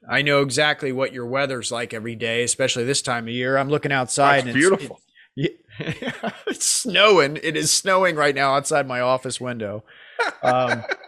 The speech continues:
Speaker 2: <laughs>
Speaker 1: here in Cincinnati, right down the road from you.
Speaker 2: And we're south, man. We, we can
Speaker 1: Yeah.
Speaker 2: <laughs> we're like a half a degree warmer down here.
Speaker 1: Yeah. <laughs> But, uh,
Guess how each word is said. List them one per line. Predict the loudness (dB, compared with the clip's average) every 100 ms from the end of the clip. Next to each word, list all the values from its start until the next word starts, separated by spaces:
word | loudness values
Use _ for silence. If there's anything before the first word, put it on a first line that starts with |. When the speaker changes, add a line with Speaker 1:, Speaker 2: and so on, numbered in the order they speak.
| -12
Speaker 2:
<laughs> | -10 -12 0
Speaker 1:
here | 0
in | 2
Cincinnati, | 0 0 0 2 0 0
right | 0 0
down | 0 -2
the | 0
road | 0 0
from | -4 -12 -12
you. | -14 -18 _ _ _ _
Speaker 2:
And | -8 0
we're | 0
south, | 0 0 2 2 0 -8
man. | -10 -12 -10
We, | -4 -4 -2
we | -2
can | 2
Speaker 1:
Yeah. | 2 2 0 -4 -2
Speaker 2:
<laughs> |
we're | 2 4
like | 4 2
a | 0
half | 0 0 0
a |
degree | -2 0 0 0
warmer | 0 -2 -2 -6
down | -8 -8
here. | -10 -4
Speaker 1:
Yeah. | 4 6 6 2 -2 -4 -10 -8 -12 -14 _
<laughs> | -8 -8 -14 -20 -20 -20 _ -2
But, | 4 4 2 _ _ _ _ _
uh, | 2 6 6 4